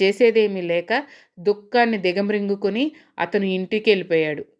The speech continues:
ఇదంతా గమనిస్తూ కూర్చున్నాడు రామలింగడు. ఈ అన్యాయాన్ని సహించలేకపోయాడు. వెంటనే తన మనిషిని ఒకడిని పిలిచి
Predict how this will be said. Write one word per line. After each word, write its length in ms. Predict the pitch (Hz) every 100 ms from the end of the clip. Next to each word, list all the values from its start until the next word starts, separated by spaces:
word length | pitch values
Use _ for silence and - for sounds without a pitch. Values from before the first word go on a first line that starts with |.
| 196
ఇదంతా 600 | 185 185 202 247 - 277
గమనిస్తూ 600 | 208 190 196 220 220 226
కూర్చున్నాడు 600 | 202 190 196 175 175 196
రామలింగడు. 680 | 175 160 165 170 165 156 - - - -
ఈ 140 | 196 196
అన్యాయాన్ని 760 | 180 185 220 233 220 202 233
సహించలేకపోయాడు. 1120 | 240 214 196 226 247 233 214 185 185 170 156 - - _ -
వెంటనే 480 | 185 196 202 240 247
తన 220 | 233 202
మనిషిని 440 | 185 180 185 233 214
ఒకడిని 320 | 196 180 165
పిలిచి 460 | 170 175 - 180